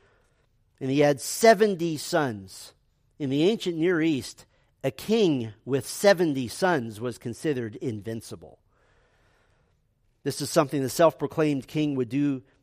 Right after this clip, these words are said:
to exalt himself. By the way, he named one of his sons Abimelech. Every other occurrence of the name Abimelech in Scripture is the title of a king like Pharaoh, and Abimelech means, "My father is the king."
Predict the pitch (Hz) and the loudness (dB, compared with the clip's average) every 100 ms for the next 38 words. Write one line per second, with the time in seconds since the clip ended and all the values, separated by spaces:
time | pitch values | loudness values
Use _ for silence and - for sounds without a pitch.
0 | - 131 110 147 156 135 113 139 135 120 | -6 -6 2 2 2 0 -6 -2 -2 0
1 | 143 147 135 143 139 117 123 147 160 123 | 2 4 4 2 0 -2 -2 0 0 -2
2 | 131 147 120 113 151 139 117 - - 110 | -2 -2 -4 -4 -2 -2 -2 -6 -8 0
3 | 143 147 131 120 117 - - _ _ _ | 2 4 4 2 -2 -10 -20 _ _ _
4 | _ _ _ _ _ _ _ _ 170 180 | _ _ _ _ _ _ _ _ 4 6
5 | 185 170 170 160 147 131 - 175 160 - | 8 8 6 4 -2 -4 0 2 2 0
6 | 135 127 147 143 120 139 147 139 120 120 | -4 0 0 0 0 0 2 2 0 -4
7 | 107 - 160 - 127 107 - _ _ 127 | -8 -2 -2 -2 -6 -6 -10 _ _ -8
8 | 107 - 151 147 123 110 - 170 170 135 | -6 0 2 4 0 -4 -4 0 2 2
9 | 117 131 131 127 - 160 143 117 107 - | -2 -2 -2 -2 -2 2 2 0 -6 -12
10 | _ 139 131 110 170 190 127 117 - 127 | _ -4 -2 4 4 6 2 0 -4 -2
11 | 147 120 101 - 117 120 143 147 135 - | 0 -2 -6 -12 -6 0 2 2 0 -4
12 | - 139 131 107 101 - 117 90 90 - | 0 0 0 -2 -6 -6 -8 -8 -16 -20
13 | - 127 95 | -16 -16 -16